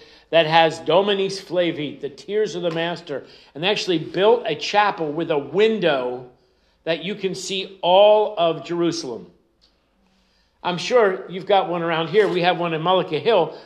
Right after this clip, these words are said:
When Vicki and I are driving into Woodbury, there's this one hill where you can see all of Philadelphia, the skyline. We're like, what, twelve, thirteen miles away, but there's that one moment, it doesn't last long, at the top of the hill. Well, there's that.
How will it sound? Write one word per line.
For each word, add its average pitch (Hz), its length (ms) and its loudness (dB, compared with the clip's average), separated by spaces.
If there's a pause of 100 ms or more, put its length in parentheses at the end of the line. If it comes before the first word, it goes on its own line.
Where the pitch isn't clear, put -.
(140)
When 160 200 -4
Vicki 196 240 0
and 185 100 2
I 175 140 6
are 160 180 2
driving 175 520 4
into 165 180 -4
Woodbury, 180 760 2 (300)
there's 170 180 -4
this 160 200 -6
one 190 260 -2
hill 202 320 2
where 175 140 0
you 165 120 -4
can 175 140 -8
see 190 280 -10
all 214 360 6
of - 120 -4
Philadelphia, 202 560 -2
the 131 100 -12
skyline. 151 600 -2 (1120)
We're 220 180 2
like, 214 260 0
what, 226 260 -4
twelve, 185 420 0
thirteen 196 340 -2
miles 190 340 -2
away, 196 200 4
but 170 160 -4
there's 175 200 -4
that 156 280 0
one 214 280 0
moment, 196 420 2
it 160 120 -10
doesn't 170 280 -4
last 277 340 -4
long, 160 320 -8 (260)
at 160 160 -4
the 170 80 -6
top 175 340 -2
of 180 80 -8
the 190 80 -2
hill. 190 440 -2
Well, 185 320 -6 (200)
there's 165 200 -4
that. - 500 2